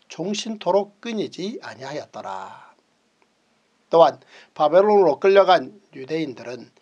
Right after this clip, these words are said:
비교적 안락한 생활을 할 수 있었습니다. 그들은 혈통을 보존할 수 있었으며 자치조직도 만들 수 있었고 이주의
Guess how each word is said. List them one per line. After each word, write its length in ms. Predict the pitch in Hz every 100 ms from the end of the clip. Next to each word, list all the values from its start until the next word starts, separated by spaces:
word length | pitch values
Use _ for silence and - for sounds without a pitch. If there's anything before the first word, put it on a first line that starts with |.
| _ _
비교적 520 | - 170 156 135 165 -
안락한 500 | - 135 139 - 214
생활을 420 | 208 202 190 220
할 160 | 202 175
수 100 | 180
있었습니다. 640 | - - - 156 - - _ _ _ _ _ _ _ _ _
그들은 440 | - 156 143 131 _ _
혈통을 580 | - - 240 - 240 226
보존할 460 | 208 165 175 170 165
수 100 | 151
있었으며 600 | 131 147 - 180 202 - _ _ _ _ -
자치조직도 840 | 156 151 - 214 220 208 208 226
만들 340 | 208 170 175
수 140 | 165 165
있었고 560 | 151 180 170 202 226 - _ _ _
이주의 720 | 160 196 208 208 202 208